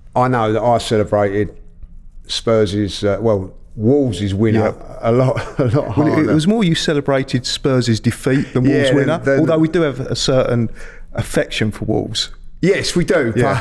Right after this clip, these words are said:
Speaker 1: But <laughs> I did, you know, it was more about Spurs losing. I, I actually was on a high going into that, into that game, um, and I think, like, I weren't the only one that, that
Speaker 2: Yeah.
Speaker 1: celebrated that so much. But the game itself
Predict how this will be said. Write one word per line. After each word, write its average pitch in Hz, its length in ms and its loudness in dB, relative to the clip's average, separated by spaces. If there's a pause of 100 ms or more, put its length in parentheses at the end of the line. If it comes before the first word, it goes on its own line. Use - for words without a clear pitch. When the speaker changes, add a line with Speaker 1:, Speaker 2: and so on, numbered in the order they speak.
(100)
Speaker 1:
But 165 160 2
<laughs> 160 80 -4
I 170 100 2
did, 175 80 -10 (320)
you 151 80 2
know, 127 180 2
it 123 120 0
was 127 180 2
more 143 260 2
about 120 360 0 (260)
Spurs 113 480 0
losing. 107 380 2
I, 107 80 2
I 123 300 -2
actually 135 440 0
was 104 160 0
on 113 140 2
a 104 80 0
high 98 580 -2 (540)
going 98 260 0
into 107 320 0
that, 98 340 -2
into 104 300 -2
that 101 180 -2
game, 98 400 -2
um, 101 480 0 (120)
and 107 100 0
I 104 80 2
think, 113 280 -4
like, 101 220 0
I - 60 -2
weren't 117 240 2
the 107 80 -4
only 92 200 -4
one 82 260 -6 (220)
that, - 180 -8
that 120 100 2
Speaker 2:
Yeah. 104 80 2
Speaker 1:
celebrated 90 600 -4
that 95 200 -4
so 98 140 -4
much. 92 300 0
But 113 220 -2 (440)
the 127 100 2
game 202 300 0
itself 131 640 0